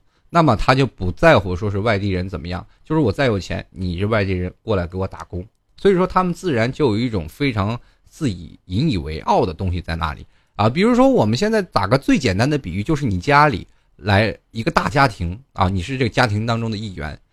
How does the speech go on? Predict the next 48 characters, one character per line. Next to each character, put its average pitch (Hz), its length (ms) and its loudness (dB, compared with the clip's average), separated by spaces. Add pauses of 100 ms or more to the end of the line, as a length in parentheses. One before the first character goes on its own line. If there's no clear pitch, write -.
(160)
如 196 160 2
果 185 80 8
来 110 200 8
了 131 80 2
一 135 120 2
个 123 140 4
人， 87 280 0 (200)
来， - 140 -6 (160)
一 107 140 -2
个 160 120 0
陌 180 180 2
生 113 160 0
人 95 120 2
来 90 140 0
到 104 80 0
你 87 120 -4
们 80 80 -10
家， 92 220 0 (200)
他 - 120 0
是 135 60 0
从 151 160 2
别 95 140 -4
的 107 100 0
地 139 140 -4
方 87 160 0
来 55 160 -14
的， - 100 -14 (140)
这 226 140 2
个 165 60 6
时 127 120 -2
候 139 100 -2
你 113 140 -2
是 - 160 -8
不 135 100 -4
是 123 60 -4
作 147 140 -2
为 147 100 0
主 104 180 0
人， 90 160 -4
你 98 60 -4
就 95 60 -6
会 135 120 0
感 85 220 -4
觉 92 100 -4
特 - 140 -6
别 123 140 -2
骄 143 220 -4
傲， 156 200 -14